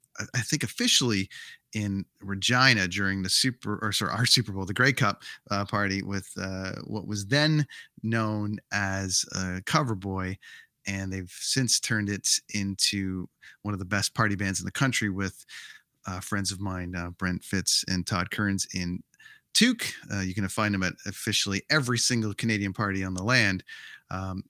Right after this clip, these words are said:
but bringing in my guest this week, Mister Corey Churko, who is,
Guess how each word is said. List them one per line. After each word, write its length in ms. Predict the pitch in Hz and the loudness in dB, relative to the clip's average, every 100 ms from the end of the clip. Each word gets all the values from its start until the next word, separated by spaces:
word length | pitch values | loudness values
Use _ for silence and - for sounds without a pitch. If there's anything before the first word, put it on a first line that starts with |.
| - 113 | -10 -6
but 160 | 117 113 | -4 -2
bringing 340 | 123 170 160 | 0 2 2
in 320 | 131 135 135 - 113 | 2 2 0 -4 -2
my 160 | 120 | 0
guest 320 | 117 123 - | 2 2 2
this 200 | 117 - | 2 0
week, 280 | 110 113 - - | 0 -4 -4 -4
Mister 220 | 120 120 | -4 -4
Corey 260 | - 123 | -2 -2
Churko, 720 | 107 - 117 - 117 117 107 | 0 0 0 0 0 0 0
who 220 | 107 117 113 | 0 0 0
is, 460 | 107 107 107 101 | 0 0 0 -2